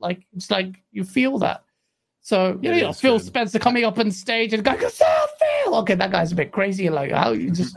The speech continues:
Speaker 2: <laughs>
Speaker 1: deifying Phil Spencer? But Phil Spencer's a G, so go for it. It's just, yeah, I hope they come bring it back. I hope, uh, Sony, Sony need to, like, fix up, 'cause I, I think they need to be called out for being so just cutthroat with it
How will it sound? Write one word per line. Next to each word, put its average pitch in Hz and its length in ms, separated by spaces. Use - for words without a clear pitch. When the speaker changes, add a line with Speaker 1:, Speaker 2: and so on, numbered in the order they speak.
Speaker 2:
<laughs> - 80
Speaker 1:
deifying 185 640
Phil 180 180
Spencer? 208 400
But 302 300
Phil - 140
Spencer's 285 340
a 277 80
G, 320 540
so 226 100
go 294 220
for 214 120
it. - 100
It's 277 140
just, - 200
yeah, 156 400
I 262 100
hope 302 180
they 202 120
come 160 220
bring 160 200
it 147 80
back. 165 300
I 233 160
hope, 226 580
uh, 214 80
Sony, 185 640
Sony 339 300
need 277 140
to, 196 120
like, 151 320
fix 180 240
up, - 240
'cause 185 160
I, - 200
I 262 40
think 247 180
they 214 80
need 190 120
to 185 60
be 170 60
called 151 260
out 143 180
for 180 100
being 135 400
so - 500
just 165 240
cutthroat - 600
with 180 160
it - 160